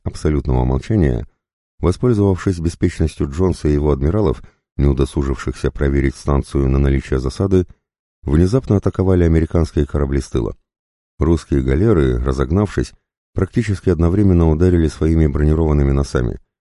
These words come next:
Одна в борт крейсера «Ньюарк» из той же несчастливой дивизии Теодора Торреса, а другая с размаха влетела в фрегат «Локвуд». Причем и бешеная мама Люда, и безымянная —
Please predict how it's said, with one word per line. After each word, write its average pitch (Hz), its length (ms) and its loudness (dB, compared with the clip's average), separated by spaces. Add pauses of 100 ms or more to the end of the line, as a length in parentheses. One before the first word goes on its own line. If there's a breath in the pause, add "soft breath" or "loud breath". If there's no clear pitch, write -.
(120)
Одна 67 460 0
в 62 100 -10
борт 69 240 -2
крейсера 65 520 -2
«Ньюарк» 65 440 -2 (240)
из 87 160 -2
той 85 240 2
же 82 160 0
несчастливой 80 600 0
дивизии 76 500 0
Теодора 73 460 -2
Торреса, 73 460 -2 (540)
а 78 120 0
другая 117 420 2
с - 100 -10
размаха 95 460 0
влетела 82 680 0
в - 200 -16
фрегат 78 380 -2
«Локвуд». 65 440 -6 (880)
Причем 73 360 2
и - 140 -4
бешеная 71 540 0
мама 65 240 2
Люда, 71 340 0
и - 160 -4
безымянная — 71 800 -2